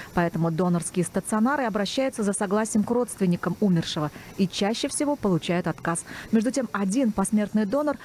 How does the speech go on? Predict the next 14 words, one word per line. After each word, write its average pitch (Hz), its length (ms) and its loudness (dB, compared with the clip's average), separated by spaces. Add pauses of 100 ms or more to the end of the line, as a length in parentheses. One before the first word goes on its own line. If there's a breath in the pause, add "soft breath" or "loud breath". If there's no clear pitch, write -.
(160 loud breath)
может 185 220 2
спасти 185 400 -2
жизни 196 480 2
пяти 214 260 2
человек. 147 520 -4 (400 loud breath)
Бутагос 156 280 -2
Базарбаева, 165 540 0
Канат 165 300 -2
Махмутов, 220 440 2
Астана, 214 460 0
двадцать 175 320 -2
четыре 165 300 -2
К - 80 -14 (100)
З. 147 160 -4